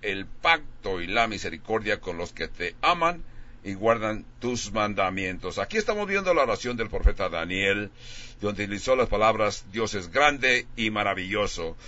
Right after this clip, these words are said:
Podrás ver en estas palabras que el profeta Daniel utilizó en su oración, del verso del uno al diecinueve, o quizás todo el capítulo es la oración. No está tan grande. Yo la dice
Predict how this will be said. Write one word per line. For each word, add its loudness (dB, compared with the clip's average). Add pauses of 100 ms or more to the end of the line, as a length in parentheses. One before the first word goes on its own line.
(140)
Podrás 8
ver 12 (240)
en 0
estas 0
palabras 2 (480)
que 6
el 4
profeta 4
Daniel 2
utilizó -2
en 0
su 2
oración, 2
del -2
verso 0
del -2
uno 0
al -2
diecinueve, 2 (320)
o 6
quizás 4
todo 8
el 2
capítulo 4
es 4
la 6
oración. 2 (200)
No 4
está 6
tan 4
grande. 4
Yo 8
la 8
dice -2